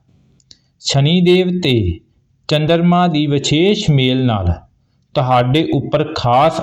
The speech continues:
ਅਸਰ ਹੋਵੇਗਾ। ਇਹ ਸੱਤ ਦਿਨ ਤੁਹਾਡੇ ਕਰੀਅਰ ਵਿੱਚ ਪੈਸੇ ਦੀ ਕਮੀ ਖਤਮ ਹੋ ਜਾਵੇਗੀ। ਇਹ ਦਿਨ ਤੁਹਾਡੇ ਪਿਆਰ ਤੇ ਭਵਿੱਖ ਲਈ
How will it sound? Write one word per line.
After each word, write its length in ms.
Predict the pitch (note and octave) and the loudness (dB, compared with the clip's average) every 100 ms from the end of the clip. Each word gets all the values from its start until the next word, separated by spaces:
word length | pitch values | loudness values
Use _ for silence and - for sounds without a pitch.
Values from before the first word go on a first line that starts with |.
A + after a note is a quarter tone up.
| C#3 | -4
ਅਸਰ 220 | B2+ D3 | -2 -2
ਹੋਵੇਗਾ। 500 | A#2+ G#2 G#2+ G#2 F2 - _ | -2 0 -2 -2 -6 -10 _
ਇਹ 300 | C#3+ C3+ F3 | 0 2 4
ਸੱਤ 400 | G#3 - D3+ D3+ | 2 2 0 2
ਦਿਨ 280 | F3+ C#3 A2 D2+ - _ _ _ _ _ _ _ _ - | 0 0 0 -2 -6 _ _ _ _ _ _ _ _ -4
ਤੁਹਾਡੇ 520 | D3 C3 B2 B2+ E3 | 0 2 2 2 0
ਕਰੀਅਰ 480 | E3 C#3+ C#3+ E3 E3 | 0 0 0 0 0
ਵਿੱਚ 360 | C#3 - - - _ _ _ - | -2 -4 -8 -10 _ _ _ 0
ਪੈਸੇ 400 | C#3 C#3 C#3 E3+ | 2 2 2 0
ਦੀ 160 | F3 F3 | 0 -2
ਕਮੀ 300 | F3 C3+ D3+ | 0 0 0
ਖਤਮ 400 | D3+ C3 B2+ C#3+ | -2 -4 -2 0
ਹੋ 160 | A#2+ A2 | 0 0
ਜਾਵੇਗੀ। 520 | G2+ F#2+ A2 A2+ G2 - _ _ _ _ _ _ _ _ _ _ - | -2 -2 -2 0 -2 -4 _ _ _ _ _ _ _ _ _ _ -4
ਇਹ 380 | C#3 D3+ G3+ D#3+ | 0 2 2 2
ਦਿਨ 220 | D3+ D#3+ | 0 0
ਤੁਹਾਡੇ 580 | E3 C3+ B2+ A#2 C#3 D3+ D3 | -2 0 0 0 0 -2 -6
ਪਿਆਰ 380 | C3 B2+ B2+ D3 | -2 0 2 2
ਤੇ 180 | D#3 E3 | 0 -4
ਭਵਿੱਖ 480 | D#3+ D3+ B2+ A2 C#3 | -4 -2 -2 -2 -2
ਲਈ 300 | A#2+ F2+ | -2 -2